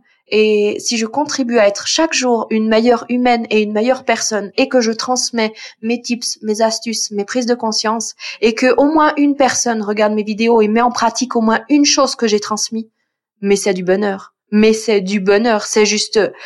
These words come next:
magique. Je suis tellement, tellement, tellement, tellement reconnaissante.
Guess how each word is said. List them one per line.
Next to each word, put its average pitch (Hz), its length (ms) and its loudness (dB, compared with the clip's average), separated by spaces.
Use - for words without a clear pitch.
magique. 208 480 0
Je - 80 -4
suis 220 220 -6
tellement, 240 600 2
tellement, 220 380 2
tellement, 214 540 0
tellement 202 360 0
reconnaissante. 202 800 -6